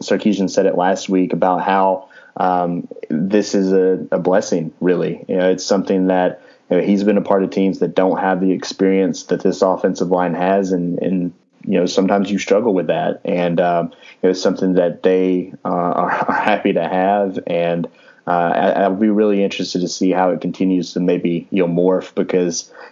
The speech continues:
you know, it's four days into practice, things can change. They like to move guys around in that offensive line some. So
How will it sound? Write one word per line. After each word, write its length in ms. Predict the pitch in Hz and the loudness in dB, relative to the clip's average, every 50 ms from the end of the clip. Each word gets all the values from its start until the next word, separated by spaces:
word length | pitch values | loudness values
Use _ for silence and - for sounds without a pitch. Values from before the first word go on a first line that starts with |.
| _ - | _ -2
you 80 | 90 90 | 0 0
know, 60 | 87 | 0
it's 200 | - - - - | 0 -4 -12 -16
four 280 | - - - 101 98 95 | -14 -4 0 2 2 4
days 220 | 98 98 92 92 | 4 2 2 0
into 140 | 101 95 95 | 0 -2 0
practice, 560 | - - 95 92 90 87 - 92 87 - - | 0 2 2 2 2 0 0 -2 -2 -2 -2
things 260 | - 92 95 92 92 | -2 -2 0 0 0
can 120 | - 92 82 | -2 -4 -4
change. 340 | - 98 90 92 90 85 | -2 0 0 2 0 2
They 80 | 92 98 | 2 2
like 220 | 95 98 95 92 | 2 2 2 0
to 80 | - 92 | -2 0
move 180 | 92 92 87 90 | 0 0 0 2
guys 260 | 101 92 92 87 87 | 2 2 2 0 0
around 260 | 85 90 90 90 87 | 0 0 0 0 0
in 40 | 87 | 0
that 140 | 90 87 90 | 0 2 2
offensive 480 | 87 87 - - 90 85 - 87 82 | 0 0 -2 -2 -4 -4 -2 -2 0
line 300 | 85 87 87 87 87 85 | 0 0 0 0 0 -2
some. 380 | 82 - 98 92 87 87 90 85 | -4 -2 -2 -2 0 -2 -4 -4
So 480 | - - - 92 90 90 87 87 - | -4 -2 0 2 2 2 0 -2 -6